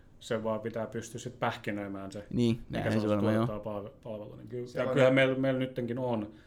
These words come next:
Speaker 1: että meidän, niinku meidän norjala-, norjalaisen yhteistyökumppanin kanssa meillä on tuotteistettu palvelu.
Speaker 2: Okei, no nyt sehän on pirun hienoa.
Speaker 3: Tietyillä osa-alueilla niin kyllähän se tuo semmoista sujuvuutta, kun,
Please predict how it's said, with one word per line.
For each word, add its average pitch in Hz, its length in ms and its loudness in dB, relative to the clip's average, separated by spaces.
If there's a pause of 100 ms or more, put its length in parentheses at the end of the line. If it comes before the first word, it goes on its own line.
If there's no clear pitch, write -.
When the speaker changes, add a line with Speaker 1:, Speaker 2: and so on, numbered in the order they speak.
(140)
Speaker 1:
että 110 140 -10
meidän, 107 220 -4
niinku 107 140 -6
meidän 107 220 -6
norjala-, 110 380 0
norjalaisen 110 440 0
yhteistyökumppanin 101 720 -10
kanssa 98 180 -12
meillä 101 260 -10
on 101 60 -10
tuotteistettu - 560 -14 (120)
palvelu. - 240 -18 (240)
Speaker 2:
Okei, 233 280 0
no 143 120 2
nyt 151 120 2
sehän - 180 0
on - 80 -2
pirun 113 160 0
hienoa. - 180 0
Speaker 3:
Tietyillä 113 340 -2
osa-alueilla 107 380 -2
niin 101 100 -8
kyllähän 101 220 -8
se - 80 -16
tuo 117 140 -4
semmoista 98 280 -10
sujuvuutta, 95 540 -10
kun, 80 240 -16